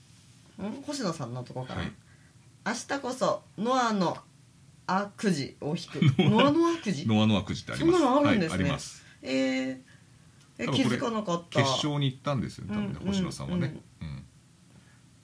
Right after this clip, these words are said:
Speaker 2: あとこれはあなたの<laughs> 動画。
Speaker 1: うん、いいです、
Speaker 2: はい。
Speaker 1: それ。うん。
Speaker 2: <laughs> こんなもんですかね。
Speaker 1: はい。
Speaker 2: はい、はい。
Speaker 1: え、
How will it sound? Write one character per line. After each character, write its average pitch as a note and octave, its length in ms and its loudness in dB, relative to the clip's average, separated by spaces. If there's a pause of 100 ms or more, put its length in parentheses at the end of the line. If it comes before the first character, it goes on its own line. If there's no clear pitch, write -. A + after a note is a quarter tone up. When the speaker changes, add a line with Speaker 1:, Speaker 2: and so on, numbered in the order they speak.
(220)
Speaker 2:
あ G#2+ 100 -6
と G2 80 -4
こ G2+ 100 -4
れ G2+ 80 -2
は F#2+ 220 -2
あ G2 60 0
な G2 80 0
た F2+ 100 -4
の C#2 200 -8 (240)
<laughs> - 300 0
動 G#2 200 4
画。 F#3 80 2
Speaker 1:
う D#3+ 180 -2
ん、 - 40 -8
い F#3+ 120 -2
い - 20 -2
で D3+ 140 -4
す、 - 160 -16 (140)
Speaker 2:
は - 100 -6
い。 - 20 0
Speaker 1:
そ - 80 -2
れ。 F#3+ 220 -2 (160)
う G3 40 -2
ん。 G3+ 200 0
Speaker 2:
<laughs> - 20 -18 (1000)
こ B2 60 -8
ん A#2+ 60 -8
な B2 80 -8
も B2+ 160 -6
ん G#2 120 -4
で D2 100 -8
す - 80 -16
か E2+ 80 -10
ね。 F#2 180 -10 (220)
Speaker 1:
は A#3+ 100 -4
い。 A#3+ 40 0
Speaker 2:
は A3 160 2
い、 - 20 -2
は C#3+ 80 -4
い。 - 80 -12 (760)
Speaker 1:
え、 - 100 -10